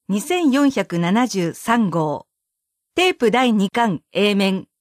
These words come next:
九、区立小中学校、学校説明会。区立学校では、魅力ある教育活動と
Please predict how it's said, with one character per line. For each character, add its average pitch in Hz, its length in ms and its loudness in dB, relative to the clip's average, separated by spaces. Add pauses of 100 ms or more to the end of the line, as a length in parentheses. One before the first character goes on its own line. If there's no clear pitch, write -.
(760)
九、 240 340 0 (600)
区 196 120 -2
立 339 480 -6
小 311 300 -2
中 311 240 -6
学 277 200 -4 (100)
校、 165 340 -4 (100)
学 190 220 -6
校 330 200 0
説 294 300 -4
明 285 160 2
会。 - 220 -10 (1040)
区 214 120 -6
立 302 260 -6
学 302 180 0
校 233 160 0
で 190 140 -2
は、 165 180 -4 (320)
魅 208 120 -2
力 339 360 -2
あ 339 60 2
る 226 260 -2
教 320 220 0
育 311 200 -8
活 311 280 -4
動 185 160 -2
と 147 240 -8